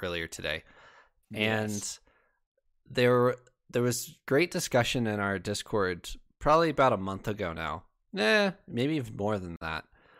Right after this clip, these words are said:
Speaker 1: And there's a scene in the Chasms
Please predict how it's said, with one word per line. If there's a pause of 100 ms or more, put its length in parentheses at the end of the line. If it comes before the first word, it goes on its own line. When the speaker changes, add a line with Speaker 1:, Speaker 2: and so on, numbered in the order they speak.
(300)
Speaker 1:
And
there's
a
scene (1120)
in (380)
the
Chasms